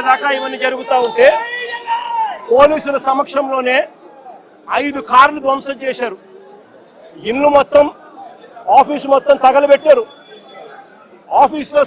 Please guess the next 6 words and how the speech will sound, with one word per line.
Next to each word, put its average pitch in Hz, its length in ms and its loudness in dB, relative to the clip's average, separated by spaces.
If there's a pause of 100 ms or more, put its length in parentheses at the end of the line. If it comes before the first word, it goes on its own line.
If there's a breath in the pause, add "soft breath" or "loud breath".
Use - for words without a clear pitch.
సామాన్లన్నీ 285 640 0
విరగొట్టారు. 294 580 0 (840)
ఇంట్లో 269 240 0 (140)
ఉన్న 285 180 4
అద్దాలన్నీ 302 520 4
పగలగొట్టారు. 285 580 2